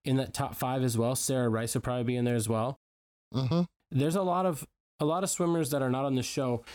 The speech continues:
Speaker 1: and I do think that lets Jordan stand out because nobody else is around. Yeah, and I mean, and this is a skill that it's, it's very fortunate that Jordan is here right now because, like you said earlier, there's a lot of swimming challenges going on and everything, and it's just,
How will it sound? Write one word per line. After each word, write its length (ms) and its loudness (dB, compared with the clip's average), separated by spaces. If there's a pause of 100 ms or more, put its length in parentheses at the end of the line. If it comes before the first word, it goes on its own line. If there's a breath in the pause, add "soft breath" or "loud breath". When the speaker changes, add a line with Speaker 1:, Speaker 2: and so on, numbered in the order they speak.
(180 loud breath)
Speaker 1:
and 100 0
I 40 2
do 160 2
think 180 0
that 120 -4
lets 200 -2
Jordan 640 2
stand 320 0
out 300 -4
because 280 0
nobody 220 2
else 160 0
is 80 -2
around. 500 0 (220)
Yeah, 120 0
and 180 2
I 40 4
mean, 120 2
and 200 0
this 220 0
is 60 -2
a 100 0
skill 360 0
that 260 -2 (520 loud breath)
it's, 520 -4 (320)
it's 160 0
very 280 2
fortunate 380 0
that 60 0
Jordan 280 2
is 140 0
here 140 2
right 160 0
now 320 -4 (280 loud breath)
because, 500 0 (100)
like 160 0
you 80 4
said 180 0
earlier, 420 0
there's 120 2
a 60 2
lot 260 0
of 60 -4
swimming 260 0
challenges 400 -2
going 240 0
on 100 -4
and 100 0
everything, 300 0
and 80 2
it's 160 0
just, 240 -2